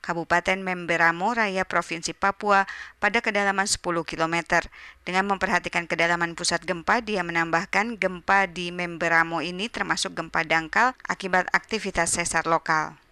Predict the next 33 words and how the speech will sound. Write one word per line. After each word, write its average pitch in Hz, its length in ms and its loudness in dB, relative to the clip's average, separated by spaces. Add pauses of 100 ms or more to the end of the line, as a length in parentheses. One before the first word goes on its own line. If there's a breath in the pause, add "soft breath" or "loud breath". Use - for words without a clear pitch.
(120)
Goncangan 175 400 0
gempa 185 320 2
dirasakan 185 480 0
di 185 80 -2
wilayah 180 240 2
Jayapura, 196 720 2
Sarni, 185 560 0
dan 180 320 -2
Wamena. 170 560 2 (320 loud breath)
Hingga 240 240 0
saat 247 240 2
ini 233 160 -4
belum 202 240 0
ada 175 160 2
laporan 185 400 2
mengenai 170 320 -6
kerusakan 180 640 0
dan 170 240 -2
korban 170 400 -2
akibat 170 400 -6
gempa 185 400 2
di 170 240 -6
Memberamo 165 640 -2
tersebut. 156 480 -2 (160)
Gempa 170 320 -2
juga 175 320 -2
tidak 185 400 -2
berpotensi 175 560 -4
menimbulkan 170 560 -4
tsunami. 165 560 -4 (240 loud breath)
Sampai 220 400 4
pukul 220 320 0
satu 202 400 0